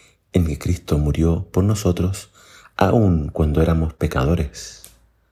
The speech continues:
Con mucha más razón ahora seremos salvos de la ira de Dios, porque Él nos aprobó por medio de nue-, por medio de la muerte de Cristo. Cuando éramos enemigos de Dios,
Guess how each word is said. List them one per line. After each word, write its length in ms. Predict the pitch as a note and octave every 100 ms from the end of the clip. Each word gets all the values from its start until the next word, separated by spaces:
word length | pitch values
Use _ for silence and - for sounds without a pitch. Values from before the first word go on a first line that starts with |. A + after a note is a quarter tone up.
| _ _ _ - - _
Con 240 | - E2+
mucha 320 | D#2 F#2+ G2 F2
más 160 | E2+
razón 260 | D#2+ - E2
ahora 480 | D2 D#2+ C#2+ B1+ - _ - -
seremos 420 | - E2+ D#2+ D2
salvos 460 | - E2+ F#2 F#2+
de 80 | E2
la 100 | C#2
ira 220 | D#2 G#2
de 120 | F2 F2
Dios, 520 | E2 E2+ - - - _ _ - - -
porque 300 | - - -
Él 240 | - A2+
nos 160 | A#2+ G#2
aprobó 600 | G2 F2+ E2+ F2 E2+ C#2+
por 140 | E2
medio 240 | D#2 D#2+ E2
de 80 | D#2
nue-, 320 | D#2+ - - _
por 120 | -
medio 180 | D2 D#2
de 80 | D#2
la 60 | D2
muerte 260 | D2+ -
de 80 | B1
Cristo. 420 | - E2 - - - _ _ _ _ _ _ _ _ _ _ - - - _
Cuando 220 | - D#2
éramos 300 | E2 D#2+ D#2
enemigos 360 | D2 D2 D#2+ G2
de 120 | F#2+
Dios, 600 | E2 D2+ E2 - - -